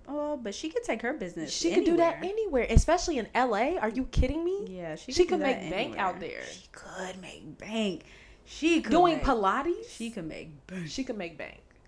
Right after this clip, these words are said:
Speaker 2: And then she's just on a very popular television show. She could make
Speaker 1: She
Speaker 2: bank.
Speaker 1: could really make bank.
Speaker 2: Yes. So, we'll see. Um,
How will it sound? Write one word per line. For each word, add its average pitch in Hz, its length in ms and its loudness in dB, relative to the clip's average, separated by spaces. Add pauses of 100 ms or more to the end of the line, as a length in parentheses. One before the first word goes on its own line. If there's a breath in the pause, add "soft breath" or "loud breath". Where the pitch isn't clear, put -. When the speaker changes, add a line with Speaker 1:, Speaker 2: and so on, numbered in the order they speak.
Speaker 2:
And 233 240 2
then 233 100 2
she's 226 280 -6
just 208 260 -2
on 196 220 -4
a 170 100 -4
very 196 240 -6
popular 196 380 -6
television 196 480 -10
show. 208 180 -6
She 208 180 -12
could 185 140 -10
make 147 120 -12
Speaker 1:
She 277 160 -6
Speaker 2:
bank. 285 100 -6
Speaker 1:
could 175 160 -6
really 175 480 -6
make 143 240 -12
bank. - 260 -16
Speaker 2:
Yes. - 420 -16 (200)
So, 160 460 -6 (420 loud breath)
we'll 311 120 4
see. 233 380 -6 (240)
Um, 175 520 -2